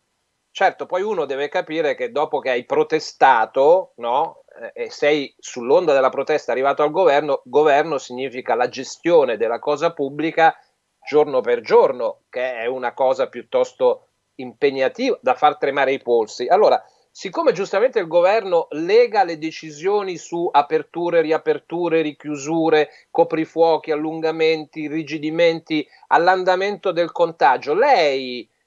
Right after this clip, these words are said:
eh, ovviamente fa parte della compagine di governo, quindi condivide le scelte,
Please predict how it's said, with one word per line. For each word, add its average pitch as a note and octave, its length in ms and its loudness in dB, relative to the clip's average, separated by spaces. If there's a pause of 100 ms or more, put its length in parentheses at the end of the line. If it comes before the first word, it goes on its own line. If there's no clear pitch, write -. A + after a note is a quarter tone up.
(160)
eh, D3 360 -6 (380)
ovviamente D3+ 480 -2
fa C#3 140 -4
parte E3+ 300 0
della D#3 160 0
compagine D#3 540 -4
di D3 100 -10
governo, D#3+ 560 -4
quindi C#3+ 400 -12 (200)
condivide D3 540 -2
le C#3+ 100 4
scelte, D3+ 680 -2